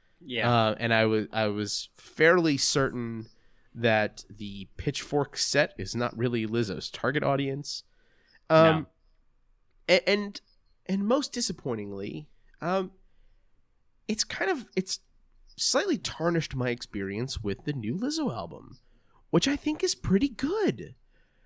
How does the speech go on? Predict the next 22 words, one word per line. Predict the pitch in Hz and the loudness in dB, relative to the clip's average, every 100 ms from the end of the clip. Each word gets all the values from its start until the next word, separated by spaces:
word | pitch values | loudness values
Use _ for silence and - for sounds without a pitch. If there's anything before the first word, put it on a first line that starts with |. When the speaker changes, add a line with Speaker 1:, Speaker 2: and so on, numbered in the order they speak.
| - _ | -20 _
Speaker 2:
Um, | 196 220 220 202 - | 4 4 4 -2 -6
a-, | 220 - _ _ _ - | -6 -6 _ _ _ -8
you | 185 | -4
know, | 180 196 - | -2 -2 -2
it, | - - - _ - 110 120 | -2 -4 -18 _ -8 -6 0
Lizzo, | 202 220 233 226 196 - 90 - 110 - - - - _ _ | 2 4 2 4 2 0 -12 -16 -18 -20 -20 -20 -20 _ _
I | 151 | -2
don't | 196 | 0
wanna | 190 | 2
step | 160 - - 135 135 | 2 0 2 0 2
on, | 113 104 104 101 - _ _ _ _ - | -2 -2 -8 -14 -18 _ _ _ _ -14
uh, | 98 - | -12 -10
I | - | -10
don't | 143 | -8
wanna | 139 123 | -8 -6
step | - - 107 104 | -6 -6 -8 -6
on | 101 95 | -8 -10
stuff | - 117 101 | -8 -6 -6
that's | 98 - | -8 -6
gonna | 95 | -6
be | 92 95 98 - | -6 -8 -10 -12
on, | 92 92 92 | -10 -10 -12